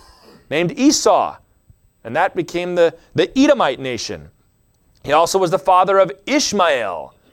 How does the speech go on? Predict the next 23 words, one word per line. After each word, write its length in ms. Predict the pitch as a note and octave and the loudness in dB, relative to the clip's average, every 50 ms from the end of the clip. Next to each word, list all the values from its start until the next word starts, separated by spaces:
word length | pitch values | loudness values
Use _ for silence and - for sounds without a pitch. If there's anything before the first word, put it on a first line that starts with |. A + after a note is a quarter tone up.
| _ _ _ _ _ _ | _ _ _ _ _ _
who 140 | _ E3+ F#3 | _ 0 2
had 260 | F3 G3+ G3 E3+ C#3+ | 2 0 0 0 -2
twelve 460 | - - - A#3 C4 C#4 C#4 B3+ G3 - | -6 -2 0 2 4 4 4 2 0 -2
sons. 720 | - - F#3+ D#3+ B2+ G#2 F#2 E2 D#2 D2+ - - - - _ _ _ _ _ _ _ _ _ _ | 0 0 2 2 0 -2 -6 -12 -18 -18 -18 -18 -18 -18 _ _ _ _ _ _ _ _ _ _
And 80 | B2+ D3 | 0 0
those 160 | F3 F3+ F3 | 2 2 0
became 340 | F#3 F3+ - G3+ F#3+ F#3+ F#3 | -4 -6 -4 -4 -4 -2 2
the 100 | F#3+ G3 | 2 4
Arabian 520 | F#3 F#3 G3 A3 A#3+ A3+ B3 A#3 A3 G3 | 4 4 4 4 2 2 0 0 0 0
nations 800 | F3+ F3 E3 C#3+ - - C#3 A2 F#2+ F2 E2+ - - - - - _ _ - | 0 -2 -2 -2 -4 -6 -8 -10 -10 -14 -14 -14 -12 -12 -14 -16 _ _ -8
that 100 | A#2+ A#2+ | -4 -2
Abraham 320 | C3 C3 C3+ C3 C3 B2 | -2 0 0 -2 -4 -4
is 120 | B2 A#2+ - | -6 -6 -8
the 100 | A#2+ A2 | -6 -2
father 400 | - B2+ A2+ A2 A2 G#2 G2 F#2 | 0 0 0 0 -2 -4 -6 -6
of. 200 | E2+ D#2 D#2 _ _ _ _ - - - - - _ - | -8 -8 -12 _ _ _ _ -20 -20 -20 -20 -12 _ 0
Abraham 380 | F#3+ G#3+ G3 G#3+ G#3 G#3+ G#3+ A3 | 2 2 4 2 2 2 2 2
had 100 | A3 A3 | 2 2
a 60 | G3+ | 2
second 340 | - - A#3 G#3+ A#3 A3 - | 2 0 0 0 -2 -4 0
wife 340 | F#3 G#3+ C4 D#4+ C4 D#3 | 0 2 2 2 0 0
named 300 | E3+ F#3+ G3 G3+ F3+ - | -2 -4 -4 -4 -4 -6
Keturah, 680 | - - A3+ - - - C#4 D4+ D4 C4 F#3 A#2 - | -4 -4 -2 -2 0 0 2 4 4 4 2 0 -2